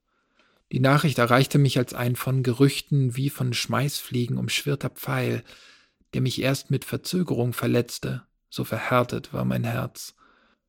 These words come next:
Schon damals aber glaubte ich nicht, was manche behaupteten. Christensen habe ihn ermorden lassen,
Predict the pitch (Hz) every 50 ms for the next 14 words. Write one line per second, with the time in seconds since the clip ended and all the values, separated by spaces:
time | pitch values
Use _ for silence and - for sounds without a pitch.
0 | _ _ _ _ - - - 147 131 135 143 170 185 190 180 175 - 143 135 143
1 | 139 127 139 131 139 147 147 - 156 147 - - - 143 135 - - - 131 -
2 | - 135 131 135 135 - 147 131 127 117 123 139 - - - - - - 123 113
3 | - _ _ _ _ _ _ _ _ _ _ _ _ _ - - - 127 - -
4 | - 170 156 151 165 170 175 160 127 - 117 120 123 131 135 139 143 127 127 127
5 | 117 113 113 123 156 - - 135 117 113 113 117 - - 139 135